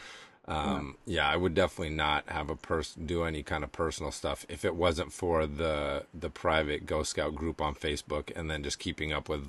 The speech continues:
you know, just seeing what everybody's posting. But yeah, it's really fun when people come back from camp and then you see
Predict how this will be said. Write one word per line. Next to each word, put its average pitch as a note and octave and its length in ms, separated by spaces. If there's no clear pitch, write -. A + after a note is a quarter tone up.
you D#2+ 180
know, C#2+ 200
just E2 220
seeing D#2 220
what D2+ 120
everybody's D2 460
posting. D#2+ 360
But E2+ 120
yeah, G2 100
it's E2 100
really A2+ 300
fun G#2+ 420
when F2 560
people G2+ 320
come F#2+ 320
back F2 300
from E2 180
camp F2 460
and F2 160
then E2 120
you E2 140
see E2+ 580